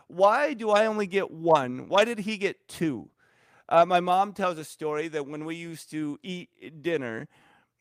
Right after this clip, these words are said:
uh, when she would portion out our food when we were younger, there was one of us, it was probably my brother, it was always my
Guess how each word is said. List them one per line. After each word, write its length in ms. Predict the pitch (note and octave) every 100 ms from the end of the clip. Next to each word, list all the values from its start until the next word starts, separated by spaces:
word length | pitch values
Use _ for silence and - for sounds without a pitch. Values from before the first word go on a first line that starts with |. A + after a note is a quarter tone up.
| _
uh, 180 | D3+ D3+
when 200 | D#3+ D#3+
she 160 | -
would 260 | E3 D#3 D#3+ _ _ _ _ _ _ _ _ _
portion 400 | F3 F3+ E3+ D#3+
out 160 | D#3+
our 160 | D3+ C3+
food 360 | - D#3+ D#3+
when 160 | D3 D3+
we 120 | D3+
were 80 | C3+
younger, 580 | C3 D3+ E3+ C3+ B2 C3 _ _ _ _ _ -
there 220 | D#3+ D#3+
was 180 | D#3 C3+
one 240 | D3 F#3
of 120 | E3+
us, 260 | C#3+ C#3 D3
it 60 |
was 100 | C3+
probably 300 | A#2 D#3 D3
my 140 | B2+ A#2+
brother, 400 | G#2 A2+ G#2+ A2 C3+
it 60 | C#3
was 140 | C3+
always 440 | B2 B2 A#2 A2 - -
my 300 | A#2 G#2+